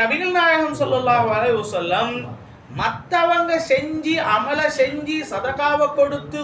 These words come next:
குர்ஆனை ஓதி, மௌத்தானவர்களுடைய பேரில் ஹதியா செய்யறதை பத்தி ரசூலுல்லாஹ் இந்த ஹதீஸ்ல பேசல.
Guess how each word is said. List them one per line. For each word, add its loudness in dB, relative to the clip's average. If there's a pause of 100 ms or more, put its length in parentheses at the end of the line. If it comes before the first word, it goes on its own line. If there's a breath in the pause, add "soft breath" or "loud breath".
குர்ஆனை 2 (160)
ஓதி, 4 (880)
மௌத்தானவர்களுடைய 2 (140)
பேரில் 4
ஹதியா 0
செய்யறதை 2
பத்தி -2
ரசூலுல்லாஹ் -2
இந்த -4 (100)
ஹதீஸ்ல 0
பேசல. -6